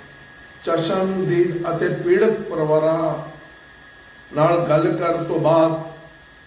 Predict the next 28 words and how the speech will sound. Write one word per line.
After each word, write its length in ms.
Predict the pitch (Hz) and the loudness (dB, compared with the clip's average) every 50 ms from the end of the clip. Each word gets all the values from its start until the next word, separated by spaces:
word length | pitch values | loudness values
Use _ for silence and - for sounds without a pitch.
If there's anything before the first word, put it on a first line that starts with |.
| - - - - - 156 | -20 -20 -20 -14 -8 -6
ਇਹ 280 | 165 165 170 156 - | -4 -2 -2 -2 0
ਪਤਾ 260 | 165 156 156 160 160 | 0 2 2 4 2
ਲੱਗਾ 300 | 156 156 151 151 156 156 | 4 2 2 0 0 0
ਕਿ 280 | 156 151 - 156 156 - - | 0 0 -2 -4 -4 -4 -4
ਉਸ 140 | 180 180 160 - - - | -6 -6 -6 -6 -6 -4
ਪਿੰਡ 200 | 156 156 156 151 | -4 -4 -2 -2
ਦਾ 520 | 147 147 151 151 147 143 139 - - - - | -2 0 0 2 2 0 -2 -2 -4 -6 -4
ਜੋ 220 | 147 156 151 147 - | -2 -2 -2 -2 -2
ਸਰਪੰਚ 560 | - 131 120 - - 160 165 165 165 160 170 180 160 160 156 - - - - - - - - - | -6 -6 -6 -2 0 0 2 2 0 -2 -2 0 0 0 0 0 -2 -6 -10 -14 -16 -14 -8 -6
ਇਹਨਾਂ 260 | 160 170 165 170 170 170 156 147 147 | -4 -2 0 0 0 0 0 -2 0
ਡਰੱਗਸ 300 | 143 160 165 160 160 - | 0 0 0 0 -2 -4
ਪੈਡਲਰਾਂ 800 | - 170 156 151 147 156 156 156 156 156 151 151 151 143 151 | -4 -4 -2 -2 -2 -2 0 0 2 2 2 2 0 0 -2
ਦਾ 500 | 147 147 151 151 151 - - - - - - - - - - - - | -2 0 0 0 0 -2 -4 -6 -8 -12 -14 -18 -20 -20 -16 -6 -2
ਸਰਗਨਾ, 720 | 156 156 156 - 156 165 170 170 170 170 170 160 165 - - - - - - - 160 | 0 0 0 0 -2 0 0 2 2 0 0 -2 -4 -6 -10 -14 -16 -18 -16 -8 -4
ਉਹਦੇ 280 | 175 190 202 208 208 208 208 208 208 | -2 2 6 6 6 6 6 2 -2
ਇਸ਼ਾਰੇ 420 | 165 156 - 160 165 165 180 170 160 | -4 -4 -4 -4 -2 -2 -2 -2 -2
ਦੇ 100 | 160 165 | 0 0
ਉੱਪਰ 640 | 165 165 165 160 151 147 160 165 165 160 147 147 - | -2 -2 -2 -2 -2 -2 -2 -2 -4 -4 -6 -6 -6
ਸਾਡੇ 300 | 143 135 131 151 160 160 160 156 147 - - 143 | -8 -6 -4 -2 -2 0 0 -2 -2 -4 -4 -2
ਗਰੀਬ 380 | 151 170 202 214 - - - | 0 2 2 0 0 -2 -2
ਘਰਾਂ 440 | 170 156 156 156 156 147 147 143 - - - - - - - | -2 0 0 0 0 0 -2 -2 -4 -6 -10 -14 -18 -12 -6
ਦੇ 80 | 143 156 | -2 0
ਉੱਪਰ 260 | 165 160 160 160 156 - - 156 160 | 0 2 0 0 -2 -4 -4 -6 -6
ਇਸ 60 | 156 | -4
ਤਰ੍ਹਾਂ 280 | 156 - 156 156 160 156 | -4 -2 -2 -2 0 2
ਦਾ 180 | 156 156 160 156 160 - | 2 2 2 2 0 -4
ਤਸ਼ੱਦਦ 500 | 151 143 143 - 165 160 160 165 160 147 | -6 -6 -6 -4 -4 -4 -4 -2 -2 -2
ਵਾਪਰਿਆ 520 | 143 143 143 143 - 147 139 139 127 123 | -2 -2 -4 -4 -4 -4 -2 0 0 0